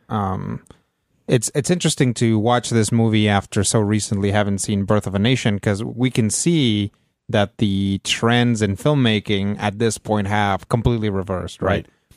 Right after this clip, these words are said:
Speaker 1: Birth of a Nation, here's a title card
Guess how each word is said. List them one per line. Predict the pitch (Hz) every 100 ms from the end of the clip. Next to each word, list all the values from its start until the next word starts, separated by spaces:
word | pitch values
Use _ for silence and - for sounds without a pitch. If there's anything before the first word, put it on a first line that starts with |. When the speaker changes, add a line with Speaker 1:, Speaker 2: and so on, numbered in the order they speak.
| -
Speaker 1:
Birth | 135 143
of | 139
a |
Nation, | 127 123 113 127 113 - _
here's | - 156 143
a |
title | - - 180 156
card | - 123 110